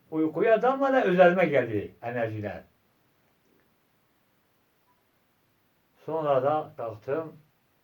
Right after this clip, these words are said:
Yatağıma, etrafıma elektriki yaktım. Gittim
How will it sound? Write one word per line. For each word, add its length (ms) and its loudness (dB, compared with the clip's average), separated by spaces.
Yatağıma, 680 -10
etrafıma 680 -12
elektriki 580 -14
yaktım. 680 -12
Gittim 500 -18